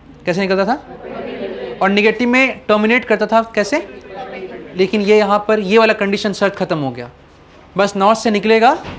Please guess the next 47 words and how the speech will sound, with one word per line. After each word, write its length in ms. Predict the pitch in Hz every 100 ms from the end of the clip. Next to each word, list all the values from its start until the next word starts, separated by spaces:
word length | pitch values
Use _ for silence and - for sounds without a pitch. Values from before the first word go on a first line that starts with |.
| - - - -
south 300 | - 185 196
में 60 | 196
जाएगा, 360 | 190 185 190 233 - - -
कोई 260 | 240 262
perpendicular 600 | 233 190 190 196 202 208 202
perpendicular 520 | 196 185 180 165 147
नहीं 180 | 139 123
होगा। 220 | 123 143 - - - _ - -
बस 200 | 165 175
में 100 | 202
आया? 180 | 233 302 - - - -
तो 60 |
ये 140 | 196 233
एक 120 | 196
difference 260 | 202 208 190
पहला 220 | 190 180
दिखा 180 | 170 170
हमको 200 | 165 196
कि 140 | 208
ऐसा 280 | 208 185 190
कुछ 140 | 196
condition 380 | 190 175 175 190
नहीं 220 | 190 214
कि 60 | 190
perpendicularly 500 | 175 170 165 175 185
out 160 | 170 180
होगा, 240 | 190 311 - - -
perpendicularly 420 | 156 165 156 180 202
इन 180 | 156
होगा, 220 | 123 117 - -
पहला। 240 | 175 160 110 - - - - -
ठीक 140 | 220 233
है, 80 | - - - - - -
दूसरा 240 | 202 254
चीज़ 180 | 247 233
क्या 100 | 233
देख 160 | 220 220
रहे 100 | 233
हो 60 |
कि 240 | 240 233 226
कुछ 240 | - 240
कुछ 140 | - 262
चीज़ 180 | 254 -
common 320 | 214 202 202
है 80 | 185
अभी 120 | 185
भी। 180 | 190